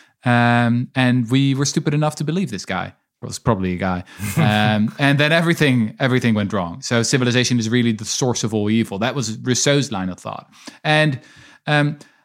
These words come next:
usually, ho-, the Hobbesian thinking is seen as the realistic thinking, you know, that has science on his side and, and you name it. Um, and Rousseau has often been dismissed as this naive, idealistic person.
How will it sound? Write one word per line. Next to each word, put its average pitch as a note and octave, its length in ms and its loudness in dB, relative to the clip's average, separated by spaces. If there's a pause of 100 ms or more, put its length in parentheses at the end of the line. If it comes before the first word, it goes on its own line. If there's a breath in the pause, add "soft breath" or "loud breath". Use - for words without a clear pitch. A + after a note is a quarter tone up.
(880 loud breath)
usually, C#3 920 0
ho-, - 260 -14 (100)
the C3+ 200 -6
Hobbesian E3+ 580 2
thinking B2+ 320 0
is A2+ 140 0
seen C3+ 200 2
as A2 100 0
the A#2+ 100 2
realistic A#2+ 560 2
thinking, F#2 360 -6
you F2+ 80 -6
know, G2+ 120 0
that G2+ 140 -2
has F#2+ 140 -6
science A2 480 0
on F#2+ 120 -4
his F2+ 100 -8
side F#2 440 -8
and, F#2+ 220 -10 (360)
and G2 140 -4
you F#2+ 60 -2
name A#2+ 160 2
it. F#2 120 -8 (280 loud breath)
Um, A#2 280 2 (260 loud breath)
and B2+ 160 2
Rousseau D3 320 2
has D#3+ 120 2
often D3+ 260 0
been B2 160 0
dismissed B2 400 0
as A2+ 100 -6
this G#2+ 140 -2
naive, A#2 520 4
idealistic G#2 760 -4 (320 soft breath)
person. F#2 500 -4